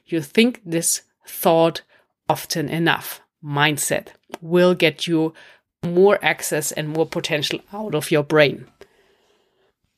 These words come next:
Another thing is using your imagination. I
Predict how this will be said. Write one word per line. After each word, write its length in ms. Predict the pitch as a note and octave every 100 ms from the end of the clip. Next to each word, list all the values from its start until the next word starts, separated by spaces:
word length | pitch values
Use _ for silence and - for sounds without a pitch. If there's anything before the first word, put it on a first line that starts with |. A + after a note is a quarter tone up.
| _ _ _ _ _ _ _ _ _ _
Another 340 | F#3+ G#3 C#4
thing 240 | D4 G#3 G3
is 340 | G3+ - - - _ _ _ _ _ _ _ -
using 460 | E3 G#3 G#3+ G3 F#3
your 480 | E3+ D#3+ E3 D#3+ - _ - -
imagination. 1160 | F3+ D#3+ D3 E3 D3 C#3+ - - C#3 - C#3+ - - _
I 400 | - F3+ F#3 F#3+